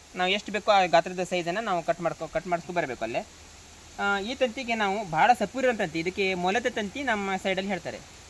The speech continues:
ಮೊಲದ ತಂತಿ ಅಂತ ಹೇಳ್ತಾರೆ. ಅದು ಏನು ಅಂತ ಹೆಸರು ಗೊತ್ತಿಲ್ಲ ನನಗೆ. ಇದು actually ಜಿ ಐ ವೈರ್ ಇದು, ಆ, ಜಿ ಐ ತಂತಿ ಅಂತ ಹೇಳ್ತಾರೆ. ಇದರಲ್ಲಿ ಅತ್ಯಂತ ಸಪೂರವಾದ ತಗೊಳ್ಳಿ, ನಿಮಗೆ ತುಂಬ ಈಸಿ ಆಗುತ್ತೆ. ದಪ್ಪ ತೊಗೊಂಡ್ರೆ ನಿಮಗೆ ಸುತ್ತಲಿಕ್ಕೆ ಕಷ್ಟ,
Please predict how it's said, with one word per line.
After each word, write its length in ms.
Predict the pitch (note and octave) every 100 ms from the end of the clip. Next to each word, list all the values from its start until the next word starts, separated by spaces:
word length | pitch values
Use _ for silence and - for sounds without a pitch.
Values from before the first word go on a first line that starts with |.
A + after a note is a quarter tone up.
| - - - - - E3
ಮೊಲದ 240 | F#3 A#3+
ತಂತಿ 300 | B3 A3+ F3+
ಅಂತ 100 | A3+
ಹೇಳ್ತಾರೆ. 300 | C#4 G#3 D#3+
ಅದು 180 | C3 D#3
ಏನು 240 | D#3+ F3+ G#3
ಅಂತ 160 | G3
ಹೆಸರು 240 | G3+ F#3+ G3
ಗೊತ್ತಿಲ್ಲ 300 | A3 G3 D3+
ನನಗೆ. 180 | C3+ G3 - - - -
ಇದು 140 | G3 G#3+
actually 300 | G3 C4+ C#4
ಜಿ 140 | F3
ಐ 160 | G#3 A#3
ವೈರ್ 240 | G#3+ E3
ಇದು, 180 | C3 F#3
ಆ, 920 | D4+ - - - - - F3+ F3+ F3+
ಜಿ 160 | E3 D#3+
ಐ 120 | G#3+
ತಂತಿ 260 | G#3+ F#3+ G3+
ಅಂತ 80 | F#3+
ಹೇಳ್ತಾರೆ. 340 | F3 D3+ F#3
ಇದರಲ್ಲಿ 320 | - F3 B3
ಅತ್ಯಂತ 360 | F3+ E3+ C4+ C#4+
ಸಪೂರವಾದ 520 | - - D4 C#4 A3
ತಗೊಳ್ಳಿ, 320 | A#3+ A#3 D3+ B2+ F3+
ನಿಮಗೆ 180 | F3 F3+
ತುಂಬ 300 | F#3+ G#3+ C4+
ಈಸಿ 260 | G#3+ G3
ಆಗುತ್ತೆ. 300 | G#3+ D#3+ - - - -
ದಪ್ಪ 180 | F3+ -
ತೊಗೊಂಡ್ರೆ 340 | C4+ B3 A#3+ A#3
ನಿಮಗೆ 200 | A3 G#3+
ಸುತ್ತಲಿಕ್ಕೆ 420 | G#3 F#3 B3 A#3
ಕಷ್ಟ, 180 | G3+